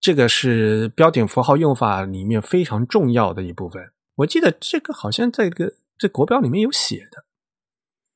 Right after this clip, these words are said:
这个国标后面有个附录 B 是资料性附录，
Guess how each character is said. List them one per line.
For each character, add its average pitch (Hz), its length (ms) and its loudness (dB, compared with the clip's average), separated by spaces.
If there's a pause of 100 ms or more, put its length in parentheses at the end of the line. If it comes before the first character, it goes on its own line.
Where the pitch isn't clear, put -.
(120)
这 233 100 2
个 220 100 4
国 185 160 6
标 220 200 8
后 233 240 4
面 196 180 2
有 117 140 2
个 170 100 0
附 214 240 0
录 165 300 2 (120)
B 165 400 0
是 113 560 -2
资 - 140 0
料 226 160 6
性 123 240 0
附 101 240 -8
录， 98 240 -12